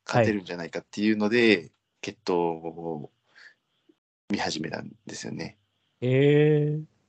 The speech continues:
Speaker 1: 多分初心者がこう、なんですか、手をつけにくいというか、
Speaker 2: うんうんうんうん。
Speaker 1: 部分だと思うので、なので、あえてそこに行った感じですね。
Speaker 2: なんか、その決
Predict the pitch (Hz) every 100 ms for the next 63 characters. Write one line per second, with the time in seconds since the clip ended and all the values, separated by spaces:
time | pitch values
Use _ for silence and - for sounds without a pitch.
0 | _ - 120 101 - 107 190 - 95 -
1 | 98 107 - _ - - _ _ _ _
2 | _ _ - 113 95 - - - - 113
3 | - - 101 95 92 76 58 - - -
4 | _ _ _ - _ 131 113 113 104 104
5 | 95 95 120 98 90 87 - _ 95 85
6 | 82 82 78 82 85 - - _ _ _
7 | _ _ _ _ _ _ _ _ _ _
8 | 120 107 87 - 110 90 - - 85 78
9 | 80 - _ _ _ _ _ _ - -
10 | 87 82 78 82 87 110 - _ _ _
11 | _ _ _ _ _ _ - 208 110 -
12 | 131 123 - 160